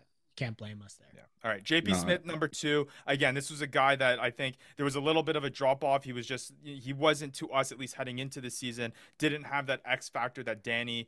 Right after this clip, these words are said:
Speaker 2: showed us that he may have in twenty twenty-two, but was still
Speaker 1: Well,
Speaker 2: consistent and still,
Speaker 1: I think it
Speaker 2: still
Speaker 1: was,
Speaker 2: there.
Speaker 1: it was, it was literally, I mean, for me, I'll speak for myself, but it was literally, maybe X factor is your way to put it, but, like,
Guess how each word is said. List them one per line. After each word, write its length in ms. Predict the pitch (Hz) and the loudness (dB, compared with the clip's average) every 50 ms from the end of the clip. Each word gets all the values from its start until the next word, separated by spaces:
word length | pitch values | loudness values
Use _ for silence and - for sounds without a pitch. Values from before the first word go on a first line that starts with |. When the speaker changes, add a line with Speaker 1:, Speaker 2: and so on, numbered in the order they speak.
| _ _ | _ _
Speaker 2:
showed 380 | - - - - 147 139 135 139 | -12 -8 -2 0 2 2 2 2
us 120 | 131 - - | 0 0 0
that 120 | 131 120 | -2 -4
he 80 | 117 117 | -4 -4
may 220 | 113 120 120 117 | -4 -2 -4 -4
have 320 | 113 - 110 113 120 117 113 | -4 -4 -4 -4 -4 -4 -6
in 80 | 104 | -10
twenty 260 | - - - 117 113 | -12 -10 -10 -10 -10
twenty-two, 580 | 110 - - 113 110 104 - - 123 127 139 139 - - - _ | -10 -10 -12 -12 -12 -12 -10 -6 -4 -4 -4 -4 -8 -12 -10 _
but 100 | - 120 | -6 -4
was 140 | 117 117 - | -4 -4 -4
still 360 | - - 135 127 123 123 - _ _ _ _ | -2 0 0 0 0 -2 -6 _ _ _ _
Speaker 1:
Well, 200 | - 254 302 311 | -2 0 0 0
Speaker 2:
consistent 580 | - - - - 147 139 - - 151 139 139 123 | -2 -4 -6 -6 -6 -6 -6 -6 -6 -6 -6 -6
and 80 | 113 - | -8 -10
still, 260 | - - 127 120 120 | -6 -2 -2 0 2
Speaker 1:
I 60 | 175 | 2
think 140 | 190 262 311 | 4 4 4
it 20 | 277 | 4
Speaker 2:
still 80 | 294 | 6
Speaker 1:
was, 160 | 247 190 151 | 6 6 6
Speaker 2:
there. 140 | - - - | 4 2 4
Speaker 1:
it 60 | 165 | 4
was, 160 | 165 175 - - | 4 4 2 0
it 100 | - 165 | 0 2
was 220 | 156 156 147 131 | 4 4 4 2
literally, 580 | 151 220 269 269 247 220 208 185 156 143 131 - _ - | 2 4 4 6 6 6 4 4 2 0 -2 -8 _ 0
I 80 | 151 156 | 2 4
mean, 320 | 160 185 185 165 160 127 | 6 6 4 4 2 -2
for 140 | - - 151 | 0 2 4
me, 140 | 156 160 131 | 4 4 4
I'll 100 | 123 143 | 4 2
speak 260 | - - 185 170 - | 0 2 0 0 0
for 120 | - 156 | 0 -2
myself, 360 | 143 131 - - 165 147 - | -2 2 4 4 4 4 2
but 120 | - 120 123 | 0 -4 -4
it 20 | |
was 140 | 131 135 156 | -4 -2 0
literally, 420 | 202 208 185 175 147 139 131 147 - _ _ _ - 160 - _ _ _ _ _ - | 2 4 4 4 4 2 0 -4 -8 _ _ _ -20 -20 -20 _ _ _ _ _ 0
maybe 240 | 170 170 160 147 127 | 2 2 2 4 4
X 240 | 147 156 - - | 4 4 4 2
factor 340 | - 147 127 127 - - 127 | 2 0 0 0 -2 -4 -4
is 200 | 123 113 - - - | -4 -4 -6 -8 -12
your 220 | 131 123 131 131 | -8 -4 -2 -2
way 100 | 123 120 | -2 -2
to 80 | 117 113 | -4 -4
put 240 | - - - 156 139 | -4 0 2 2 2
it, 120 | 123 113 - | 0 -2 -6
but, 80 | 123 | -6
like, 220 | 117 113 110 104 | -6 -6 -6 -8